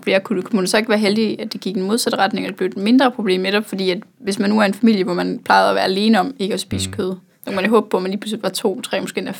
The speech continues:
Speaker 1: fire om det.
Speaker 2: Helt sikkert.
Speaker 1: Det ville jo være ret skønt.
Speaker 2: Ja. Det håber jeg. <laughs> Jeg håber, du har ret.
Speaker 1: Det håber jeg også.
Speaker 2: Altså, som det ser ud, er det jo især de unge, der går forrest. Så det kunne være, at man var så heldig, at der var en fætter eller kusine, som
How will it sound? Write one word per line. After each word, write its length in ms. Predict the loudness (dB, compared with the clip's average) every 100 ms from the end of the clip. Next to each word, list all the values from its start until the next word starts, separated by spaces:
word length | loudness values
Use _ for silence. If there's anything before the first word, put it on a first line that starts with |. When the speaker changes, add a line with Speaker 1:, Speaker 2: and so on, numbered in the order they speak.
| -6
Speaker 1:
fire 260 | 0 4 2
om 120 | 0
det. 160 | -6 -10 -14 -18 _ -12
Speaker 2:
Helt 140 | -8 -6
sikkert. 360 | -6 -8 -12 -10 -6
Speaker 1:
Det 80 |
ville 120 | -4 -4
jo 60 |
være 160 | -4 -6
ret 80 | -8
skønt. 380 | -8 -10 -10 -18 _ -6
Speaker 2:
Ja. 100 | -4 -4 -12 _ _ _ _ 2
Det 100 | 2 0 -10
håber 300 | 2 4 6
jeg. 120 | 4 2 -8 -10
<laughs> 500 | -10 -10 -14 -16 0
Jeg 80 | 4
håber, 160 | 6
du 100 | 8
har 80 | 6
ret. 340 | 6 0 -8 -20 _ -10
Speaker 1:
Det 80 | -8
håber 140 | -8
jeg 80 | -10
også. 120 | -2
Speaker 2:
Altså, 220 | 2 2 2 -4 0
som 400 | 2 4 2 2
det 120 | 4
ser 100 | 4
ud, 300 | 8 10 10 8
er 100 | 6
det 120 | 8
jo 120 | 6
især 320 | 4 4 6
de 220 | 6 2 2
unge, 260 | 2 2
der 80 | 2
går 140 | 0
forrest. 560 | 2 4 4 2 -6 -12 _ _ _
Så 120 | 0
det 100 | 2
kunne 160 | 4 6
være, 100 | 6
at 60 |
man 120 | 4 2
var 100 | 2
så 100 | 4
heldig, 380 | 6 6 6 2
at 100 | 2
der 60 |
var 220 | 2 4
en 200 | 4 2
fætter 340 | 2 4 4 4
eller 140 | 2
kusine, 580 | 0 0 2 2 2 0
som 380 | 2 2 2